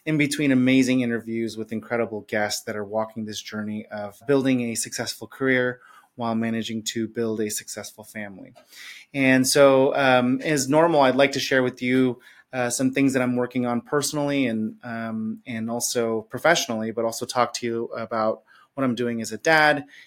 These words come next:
and, uh, just give you a status update on how everything is progressing. And so I'll start with, uh, some of the personal stuff. Um, we are, um, really having a lot of changes in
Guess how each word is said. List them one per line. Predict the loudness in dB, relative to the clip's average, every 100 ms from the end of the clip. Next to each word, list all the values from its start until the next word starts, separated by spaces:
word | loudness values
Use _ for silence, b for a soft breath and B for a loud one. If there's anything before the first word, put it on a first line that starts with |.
| _
and, | -6 -2 -2 -2
uh, | -2 -2
just | -4 -4
give | -2 -2
you | -2
a |
status | -2 -2 -2 -6
update | -8 -8 -8 -8
on | -12
how | -8 -6
everything | -6 -8 -12 -14
is | -16
progressing. | -10 -4 -4 -4 -10 -16 _ B B B B -6
And | -2
so | 2 4 6 6
I'll | 6
start | 6 6 6 6
with, | 4 4 0
uh, | -2 0 0
some | 0 0
of | 0
the |
personal | 0 0 0 0 -2
stuff. | 2 2 0 -6 B B B B B 0
Um, | 4 6 6 4 2 0
we | 4 4 4 2
are, | 2 2 4 4 4 2 0
um, | 0 2 2 2 -2 0
really | 0 2 2
having | 0 2 0
a | 2
lot | 2 0 -2
of | -4 -4
changes | -4 -4 -2 -2 0 0 -2 -6 -8
in | -6 -4 -2 -2 -4